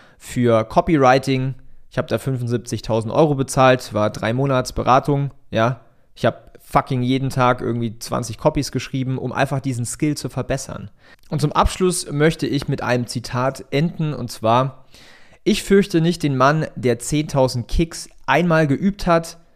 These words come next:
aber ich fürchte mich vor dem, der einen Kick zehntausend Mal geübt hat." Bruce Lee.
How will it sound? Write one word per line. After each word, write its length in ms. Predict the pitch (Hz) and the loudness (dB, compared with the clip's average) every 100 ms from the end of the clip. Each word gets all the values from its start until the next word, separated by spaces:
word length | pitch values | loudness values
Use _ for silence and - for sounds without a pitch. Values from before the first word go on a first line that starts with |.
| _ _ _ - | _ _ _ 2
aber 280 | 156 196 160 | 4 6 4
ich 120 | 156 | 2
fürchte 360 | - 165 160 143 | 2 2 2 -2
mich 200 | 139 - | -2 0
vor 160 | 120 | 0
dem, 380 | 104 127 147 147 - | 0 0 0 -2 -4
der 340 | 117 110 - | -2 -2 0
einen 340 | 135 165 151 143 | 0 2 0 -2
Kick 400 | - 135 - - - - | -4 -6 -6 -20 -20 -16
zehntausend 600 | - 131 127 123 113 107 | -6 -4 -2 0 0 -2
Mal 300 | 104 104 107 - | -2 -2 -6 -10
geübt 380 | - 104 101 - | -10 -8 -8 -8
hat." 240 | - - - - - - - - - - - | -10 -12 -20 -20 -20 -20 -20 -20 -20 -18 -4
Bruce 340 | 113 107 - | -2 -2 -2
Lee. 220 | - 104 | -6 -6